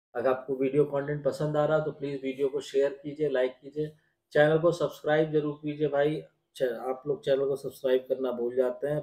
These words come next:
Please आपसे request है कि channel को subscribe कीजिए और notification bell को on कर दीजिए ताकि next video की इन्फॉर्मेशन आपको time से मिल सके।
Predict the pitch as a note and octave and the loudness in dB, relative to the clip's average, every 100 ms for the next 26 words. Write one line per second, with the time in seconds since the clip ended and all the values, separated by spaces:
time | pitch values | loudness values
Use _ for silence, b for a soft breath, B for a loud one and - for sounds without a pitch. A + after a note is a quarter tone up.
0 | - A#2+ C3 A#2+ A2 B2 A2+ A2 B2 A#2+ | -4 -4 0 0 -2 -6 -6 -4 -6 -6
1 | - D3 D#3+ _ _ _ _ _ C3 - | -14 -14 -14 _ _ _ _ _ -6 0
2 | A#2 B2 B2 A#2+ A2 - A#2+ B2+ B2+ C3+ | 2 2 -2 -4 -10 -4 0 0 0 -8
3 | C3+ E3 - C3 B2+ B2 A#2 A2 B2 B2 | -2 -2 -2 -4 0 -2 -2 -6 0 0
4 | C3+ B2+ A#2+ A#2+ A#2+ A2 A#2+ C3 C3+ C#3 | 0 0 0 0 -2 -2 -2 -6 -2 -2
5 | C3+ C#3+ D3 F3 F3 _ _ _ - A#2+ | -2 -8 -6 -6 -6 _ _ _ -8 -6
6 | C#3+ B2+ B2+ B2+ - B2 A#2 B2 A#2+ B2+ | -2 0 0 0 -4 -6 0 -2 0 -4
7 | A2+ A#2 A2+ A#2 - D#3 B2 A2 - D#3 | -2 -4 -4 -4 -6 -6 -6 -8 -4 -4
8 | F#3 - A2+ A2+ - A2 G#2+ G#2 - _ | -4 -4 -4 -4 -6 -8 -8 -12 -20 _
9 | _ | _